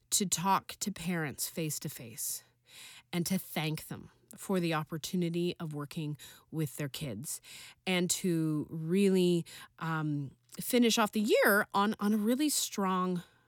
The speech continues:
uh, no pun intended, but a really strong note. And, uh, recitals need to be a celebration, a m-, celebration of musical achievement. Now, uh, how did I get,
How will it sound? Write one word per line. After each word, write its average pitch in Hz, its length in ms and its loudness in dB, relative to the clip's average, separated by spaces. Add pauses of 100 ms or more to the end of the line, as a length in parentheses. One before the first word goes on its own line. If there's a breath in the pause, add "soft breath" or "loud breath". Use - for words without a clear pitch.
(140)
uh, 160 140 -6
no 160 240 -2
pun 175 260 -4
intended, 160 440 -4
but 180 120 -4
a 185 60 -2
really 190 200 2
strong 165 360 -2
note. 151 300 -4 (760 loud breath)
And, 190 560 2
uh, 180 460 2 (240)
recitals 247 540 2
need 220 200 4
to 202 60 -2
be 185 200 -2
a 175 60 -8
celebration, 151 1000 -4
a - 40 -2
m-, 202 280 6
celebration 262 720 2
of 202 60 2
musical 180 560 0
achievement. - 560 -8 (100)
Now, 185 360 2 (1300 loud breath)
uh, 190 300 4
how 277 280 4
did 403 160 2
I 339 120 2
get, 214 560 0